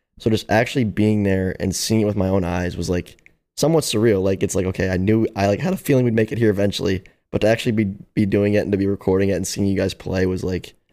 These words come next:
another check off the M L W bucket list. You know what I mean? And honestly, like, I wanted to hear your guys' opinions on what you liked the best, but all three fields had, like, their own unique features to 'em that, like, it was hard for me to even pick out a favorite. Um, I feel like at first glance, I liked Wrigley the best because of how cool the wall and the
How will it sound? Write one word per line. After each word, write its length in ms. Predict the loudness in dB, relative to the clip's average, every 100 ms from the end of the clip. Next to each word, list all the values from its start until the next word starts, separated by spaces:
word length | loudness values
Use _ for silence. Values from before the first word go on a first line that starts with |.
| _
another 180 | 0 0
check 320 | 0 -2 -2
off 160 | -4 -2
the 80 | -2
M 80 |
L 80 | 0
W 220 | 0 -2
bucket 300 | -2 -4 -4
list. 220 | -6 -4 -2
You 60 |
know 80 | -2
what 40 |
I 40 | 0
mean? 240 | -2 -2 -6 -20 _ _
And 80 | 0
honestly, 360 | 2 2 2 2
like, 280 | 2 -2 _ _ _
I 40 |
wanted 180 | 2 4
to 60 | 4
hear 100 | 4
your 80 | 4
guys' 180 | 2
opinions 320 | 0 0 2 2
on 120 | 2
what 140 | 2
you 80 | 2
liked 240 | 2 0
the 60 | -2
best, 480 | 0 0 -2 -10 _
but 140 | -6 -6 _ _
all 180 | 0 0
three 180 | -2 -4
fields 280 | 0 0
had, 120 | 0 0
like, 180 | 0
their 140 | -2 0
own 360 | 2 2 -2 -8 _ _ _
unique 340 | 0 2 2 0
features 320 | -2 0 -2
to 100 | 0
'em 100 | 0
that, 160 | 0 -4
like, 220 | -6 -2
it 60 | -4
was 100 | 0
hard 180 | -2
for 80 | 0
me 120 | 0
to 60 | 0
even 320 | 0 0 -2
pick 260 | -4 -4 -2
out 100 | -2
a 60 |
favorite. 520 | -2 -2 0 -2 -4 _ _ _ _ _
Um, 340 | -6 -4 -4 -4
I 120 | -2
feel 120 | 0
like 60 | 0
at 140 | -2
first 300 | 0 0 0
glance, 260 | 0 0 0
I 20 |
liked 320 | 0 -2 -2
Wrigley 240 | 0 0
the 100 | 0
best 280 | 0 0 -2
because 160 | -4 -6
of 80 | 0
how 160 | -2
cool 420 | -2 -6 -2 0
the 100 | 0
wall 360 | -2 -2 -2 0
and 80 |
the 80 | -2